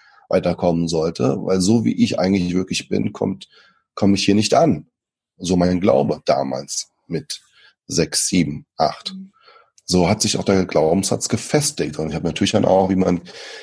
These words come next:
Speaker 1: wie, wie, wie du es kennst, wenn man in der Persönlichkeitsentwicklung ist und Ausbildung, Zertifizierung hinter sich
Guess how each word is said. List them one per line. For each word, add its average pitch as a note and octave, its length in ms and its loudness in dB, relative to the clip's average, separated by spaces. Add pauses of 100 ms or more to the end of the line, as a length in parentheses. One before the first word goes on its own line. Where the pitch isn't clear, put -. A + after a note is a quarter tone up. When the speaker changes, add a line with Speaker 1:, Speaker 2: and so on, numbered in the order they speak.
(280)
Speaker 1:
wie, G1+ 680 0
wie, - 240 -2
wie G2+ 60 4
du G2+ 120 4
es G2 140 2
kennst, C#3 460 2
wenn G2 60 -10
man F#2+ 100 -6
in F2+ 40 -10
der F2+ 40 -14
Persönlichkeitsentwicklung G2 720 -4
ist A#2+ 280 4
und F#2 400 -8
Ausbildung, F#2+ 420 -2
Zertifizierung F#2 520 -2
hinter A2 180 2
sich - 220 0